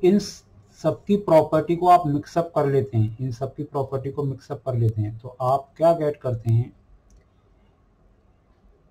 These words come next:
कि यहाँ आपको low electron density का center, अ, create हो जा रहा है और यहाँ पर ऑर्थो पैरा पर, ये ortho and पैरा पोजीशन है।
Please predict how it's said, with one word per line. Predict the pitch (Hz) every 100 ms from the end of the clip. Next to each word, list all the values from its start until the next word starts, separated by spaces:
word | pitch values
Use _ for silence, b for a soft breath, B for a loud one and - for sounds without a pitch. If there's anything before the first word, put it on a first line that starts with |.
| 165
कि |
यहाँ | 170 139 127 120 110 131 156 180 - _ _ _ _ _ - -
आपको | 127 131 - - 160
low | 147 135 143 147
electron | 139 - 147 143
density | 135 127 131 139
का | 135
center, | 143 135 135
अ, | - 160 131 127 120
create | 135 139 127
हो | 127
जा | 127
रहा | 131
है | 135 - _ _ 127
और | 131 127
यहाँ | 117 110 117 117
पर | 135
ऑर्थो | 135 127 113 139
पैरा | 117 127 123 117
पर, | 135 127
ये | 127
ortho | 123 113 131
and | 131 120
पैरा | 120 120
पोजीशन | 117 120 113 120
है। | 147